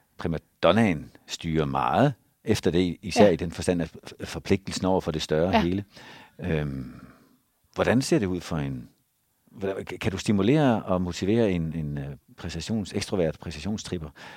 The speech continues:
Speaker 1: med at begynde at indføje snak om morale?
Speaker 2: Ikke,
Speaker 1: Eller er sejrens
Speaker 2: ikke
Speaker 1: rus?
Speaker 2: motivationsmæssigt. Jeg
Speaker 1: Mm.
Speaker 2: siger ikke, de er ligeglade,
Speaker 1: Mm-mm.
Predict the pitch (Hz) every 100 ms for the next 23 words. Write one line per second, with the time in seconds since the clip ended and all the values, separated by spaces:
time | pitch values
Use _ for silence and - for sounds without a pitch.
0 | - 95 87 - 85 82 78 82 - 78
1 | 73 65 64 - 78 78 67 62 69 104
2 | - _ _ _ _ _ _ _ _ _
3 | _ _ _ _ _ _ _ _ _ -
4 | _ _ _ _ _ _ _ _ _ _
5 | _ _ - 294 294 311 294 269 240 240
6 | 220 294 294 262 - 262 233 208 - 302
7 | 277 - 208 202 202 208 233 254 - 240
8 | 196 214 254 226 190 185 170 - 110 98